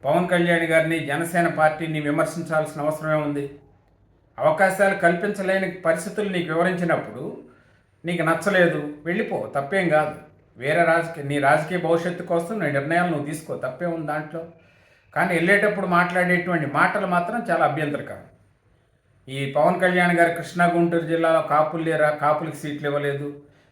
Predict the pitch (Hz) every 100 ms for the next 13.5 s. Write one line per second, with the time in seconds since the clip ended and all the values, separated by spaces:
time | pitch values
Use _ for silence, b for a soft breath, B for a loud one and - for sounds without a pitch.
0 | _ 127 165 170 180 175 175 165 156 165
1 | 175 170 170 160 151 143 143 127 123 110
2 | 131 170 - _ _ _ _ _ _ 135
3 | 165 180 180 175 175 170 175 170 170 170
4 | 151 147 143 156 156 143 139 131 143 143
5 | 135 123 - B B 151 156 151 143 165
6 | 170 170 160 - 151 147 135 123 117 135
7 | - - _ _ _ _ _ _ - 143
8 | 175 190 185 185 180 - 175 175 151 170
9 | 180 180 175 180 175 170 - 175 170 160
10 | 180 175 170 156 170 170 170 170 170 165
11 | 160 156 160 156 143 151 147 147 147 -
12 | _ _ _ _ _ _ _ 123 156 170
13 | 175 170 170 165